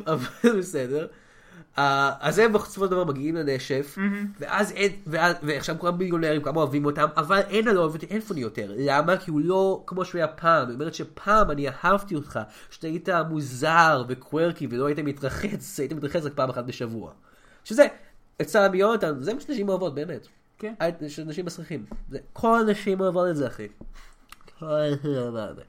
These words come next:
Speaker 2: עצות
Speaker 1: חוץ
Speaker 2: החיים,
Speaker 1: מתתחניות.
Speaker 2: מיליון
Speaker 1: כן,
Speaker 2: התנאים.
Speaker 1: יש, יש לי עצות לקומדיה, יש לי עצה לאהבה, אני, אני, אני, אני מדהים.
Speaker 2: מה עם עצה לאקשן?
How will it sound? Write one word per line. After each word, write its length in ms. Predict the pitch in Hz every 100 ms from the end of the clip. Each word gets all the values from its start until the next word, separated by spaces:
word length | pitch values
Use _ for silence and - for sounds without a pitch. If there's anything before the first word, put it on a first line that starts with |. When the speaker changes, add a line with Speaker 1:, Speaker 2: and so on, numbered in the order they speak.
| - _ _ -
Speaker 2:
עצות 300 | 165 202 214
Speaker 1:
חוץ 120 | 240
Speaker 2:
החיים, 140 | 240 175
Speaker 1:
מתתחניות. 220 | 135 147
Speaker 2:
מיליון 220 | 127 156 170
Speaker 1:
כן, 80 | 180
Speaker 2:
התנאים. 340 | 147 104 127
Speaker 1:
יש, 100 | 139
יש 220 | 147 147
לי 160 | 156 147
עצות 200 | 139 135
לקומדיה, 400 | 123 107 165 277 - -
יש 60 | -
לי 60 | 110
עצה 120 | - 104
לאהבה, 480 | 85 87 92 - - - -
אני, 160 | 131 123
אני, 120 | 123 123
אני, 220 | 117 120 120 123
אני 180 | 113 117
מדהים. 280 | 113 117 101 - - 190
Speaker 2:
מה 100 | 202
עם 140 | 190
עצה 200 | 190 190
לאקשן? 420 | 175 175 - 185